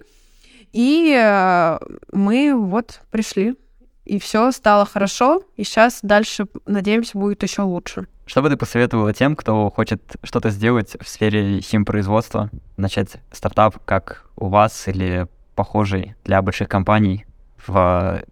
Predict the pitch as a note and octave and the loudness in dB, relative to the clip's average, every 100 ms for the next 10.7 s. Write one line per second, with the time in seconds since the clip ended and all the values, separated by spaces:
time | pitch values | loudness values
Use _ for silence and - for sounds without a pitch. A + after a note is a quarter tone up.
0 | _ _ _ - - G#2+ G#2 F#2 G2 F#2+ | _ _ _ -20 -8 -2 0 0 0 0
1 | F#2+ F#2+ - G2+ F#2+ G2 F#2+ - E2+ F#2+ | 0 -2 -2 -2 0 0 0 -4 -2 0
2 | F#2 - G2+ F#2+ F#2+ - G2+ F#2 - F#2+ | 0 -2 0 0 -2 -4 -4 -4 -4 -2
3 | F2+ F#2 - - F#2+ F#2 G2+ - - G#3 | 0 -2 -6 -8 -6 -4 -6 -6 -8 -8
4 | - - - - _ - F#2 F2+ F2+ F2+ | -16 -20 -20 -20 _ -8 0 0 0 -2
5 | F#2+ F#2 F2+ G2+ G2 F#2+ F#2 - F#2+ A#3 | -2 -2 -2 -2 -2 0 -2 -2 -2 4
6 | C4 D#4 D#4+ D4 B3+ B3+ D4 C4+ A#3 A3+ | 4 4 0 -2 0 0 2 2 2 2
7 | A#3 A3+ C#4 C#4+ - G#3 A3+ - C#4 - | 0 2 4 4 2 -2 -4 0 -2 -2
8 | A#3 G#3+ G3+ - - G#3 A3 C4+ A3 - | -2 0 0 0 0 0 2 2 0 -2
9 | C#4+ F#4+ B3+ A3 E3 G#3+ - B3 A3+ - | 0 0 -2 -4 -4 -4 -2 -2 -2 -4
10 | G#3+ B3 C#4 A#3+ - G#3 G#3 | -2 0 0 0 -2 0 0